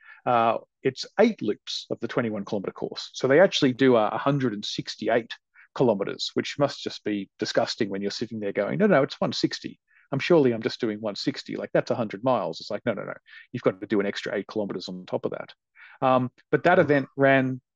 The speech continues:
Speaker 1: from the Saturday into Sunday. And then, uh, over the course of the weekend, they had twenty-one K events, ten K events, five K events, thirty kilometer events, forty-two kilometer events, fifty kilometer events. Like, if you name an event, um,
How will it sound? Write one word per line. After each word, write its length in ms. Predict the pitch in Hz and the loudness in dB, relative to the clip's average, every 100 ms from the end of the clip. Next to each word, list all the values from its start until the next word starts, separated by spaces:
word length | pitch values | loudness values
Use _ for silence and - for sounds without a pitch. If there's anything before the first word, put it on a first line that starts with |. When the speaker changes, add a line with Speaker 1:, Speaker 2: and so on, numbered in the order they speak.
| _ _ | _ _
Speaker 1:
from 180 | - 139 | -2 0
the 80 | 120 | 0
Saturday 380 | - 143 135 131 | 2 4 6 4
into 160 | 131 | 0
Sunday. 600 | - 147 151 127 117 190 - _ _ - | -4 -2 -2 0 0 -2 -8 _ _ -8
And 140 | 131 | -2
then, 360 | 135 131 127 127 - | 0 0 -2 -6 -2
uh, 240 | 143 127 | 0 2
over 220 | 143 147 123 | 2 2 -2
the 60 | |
course 320 | - 151 127 | -4 -4 -4
of 60 | 120 | -8
the 60 | 120 | -8
weekend, 460 | 127 135 131 120 | -6 -4 -6 -4
they 140 | 117 104 | -6 -4
had 240 | 120 107 - _ - | -4 -6 -10 _ -6
twenty-one 400 | 165 160 151 147 | -2 0 0 0
K 240 | 147 143 | 0 0
events, 440 | 139 139 135 - - | 0 -2 -4 -12 -10
ten 240 | 143 135 | -6 -6
K 240 | 131 139 135 | 0 2 4
events, 380 | 131 131 - | 2 -2 -4
five 300 | - 135 127 - | -4 -2 -2 -4
K 180 | 135 | -4
events, 420 | 127 131 131 - - - - _ | -2 -4 -4 -10 -16 -20 -20 _
thirty 220 | 151 143 147 | 2 2 2
kilometer 420 | 151 147 143 139 | 2 2 2 0
events, 420 | 135 139 - - - | 0 -2 -6 -14 -2
forty-two 380 | 143 147 151 139 | -2 -2 -4 -4
kilometer 400 | 143 143 139 135 | -4 -2 -2 -2
events, 400 | 135 143 - - | -2 -4 -6 -10
fifty 240 | 160 165 | -8 -6
kilometer 280 | 151 147 143 | -4 -2 0
events. 260 | 139 139 - | -2 -4 -6
Like, 140 | - | -10
if 120 | - | -4
you 120 | 208 202 | -2 2
name 260 | 175 170 | 2 2
an 60 | 139 | 2
event, 340 | 127 117 - - _ _ - - | 2 -2 -4 -20 _ _ -20 -4
um, 360 | 127 120 113 | -2 -2 -4